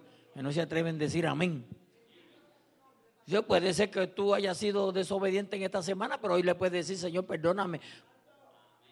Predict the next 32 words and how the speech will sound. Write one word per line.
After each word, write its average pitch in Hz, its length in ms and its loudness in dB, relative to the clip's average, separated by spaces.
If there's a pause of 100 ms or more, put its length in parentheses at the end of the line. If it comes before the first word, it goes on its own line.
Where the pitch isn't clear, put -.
porque 139 140 -8
te 160 160 2
des-, 151 320 0
desobedecí." 147 840 0 (1500)
Bueno, 220 200 6
y 202 40 2
si, 180 140 4 (400)
si, - 360 -6 (220)
si 202 280 2
desobedeciste 185 920 4
el 214 80 2
lunes 208 280 2
y 156 40 2
esperaste 160 480 0
hasta 220 180 2
hoy 214 100 4
domingo 196 440 0
para 139 200 -2
decirle 185 280 -2
así, 175 260 -2 (140)
estás, 131 200 -8
estás - 180 -10 (100)
corriendo 170 420 -2
peligro, 175 400 0
¿sabes? 185 280 -2 (180)
Porque - 240 -2
en 139 80 -4
ese 156 220 0
tiempo 240 280 0
te 175 100 -4
podías 147 300 0
morir. 147 480 -2